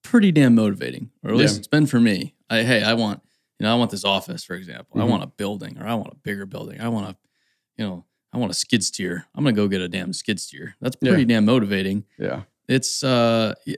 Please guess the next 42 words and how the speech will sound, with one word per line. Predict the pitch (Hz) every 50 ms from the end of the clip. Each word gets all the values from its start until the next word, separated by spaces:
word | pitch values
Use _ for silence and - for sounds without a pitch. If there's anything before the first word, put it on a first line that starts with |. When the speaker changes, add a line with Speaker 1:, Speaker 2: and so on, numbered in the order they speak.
| - -
Speaker 1:
yeah, | 139 135 127 110
that's | 113 139 143 -
a | 147 117
really | 107 107 127 127 127 127 127 117 113
interesting | 117 117 - 110 - - 104 101
point, | - - 120 107 98 80 -
putting | - - 123 117 117 113
it | 113 101 -
in | 104 98
terms | - - 113 107 104 104 98 95
that | 98 -
they | 98 101
can | 92 - 101
understand, | 101 95 92 90 98 - - 107 104 98 104 113
'cause | - 113
that's, | 127 135 - -
I've | - - 120 120 120
always | 123 127 127 117
been | 120 120 104
so | - 117 110 -
frustrated | - 107 - - - - - - 87 82 -
with, | 71 71 67 71 - _ _ _ _ _ _ _ _ _ _ _ _ -
"Yeah, | - 131
you | 110 107 110
can | 123 127 104
build | 87 107 110 117 135
a | 127
career. | - - 139 151 180 170 113 101 98 98 98 98
Here's | 98 90 131 160 190 165 120 104
the | 107 98
salary, | - - 131 160 185 165 117 107 104 101 101 98 95 98 - -
you | 110 107 104
know, | 98
the | 95 - 113 110
average | 73 135 156 160 156 156 143 135 -
salary." | - 170 175 156 113 104 101 95 - _ _ _ _ _ _ _ _ _ _ _ -
They, | - 196 220 - - - 147 135 -
they | - 165 214
don't | 240 247 214 - 160
know | 139 147 165 190 202 180
what | 143 127 131 131 -
that, | - 127 117